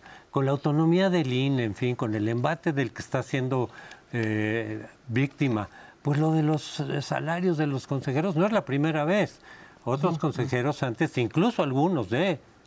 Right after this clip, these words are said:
Speaker 1: puestos por el P R D, han defendido su enorme,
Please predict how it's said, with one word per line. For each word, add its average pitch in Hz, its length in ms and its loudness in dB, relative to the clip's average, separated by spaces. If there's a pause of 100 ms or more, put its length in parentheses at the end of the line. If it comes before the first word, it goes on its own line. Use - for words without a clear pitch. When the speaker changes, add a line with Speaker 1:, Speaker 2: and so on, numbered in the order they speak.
Speaker 1:
puestos 139 380 -2
por 107 180 -2
el 95 80 -4
P 113 120 -2
R 151 180 0
D, 120 220 -2 (340)
han - 260 -4
defendido 147 720 0
su 123 420 2
enorme, 110 640 0